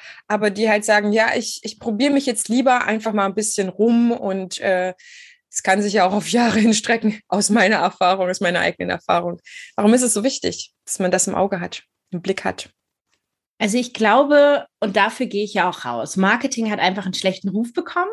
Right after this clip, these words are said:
Speaker 2: Wenn ich so an meine Tante denke, die ist jetzt so um die siebzig, die sagt immer, „Ja, Marketing, das ist Werbung und Werbung ist Lügen“,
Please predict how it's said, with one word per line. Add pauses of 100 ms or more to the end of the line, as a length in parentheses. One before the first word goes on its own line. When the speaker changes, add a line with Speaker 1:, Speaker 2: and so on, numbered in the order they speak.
(140)
Speaker 2:
Wenn
ich
so
an
meine
Tante
denke,
die
ist
jetzt
so
um
die
siebzig,
die
sagt
immer,
„Ja,
Marketing,
das
ist
Werbung
und
Werbung
ist
Lügen“,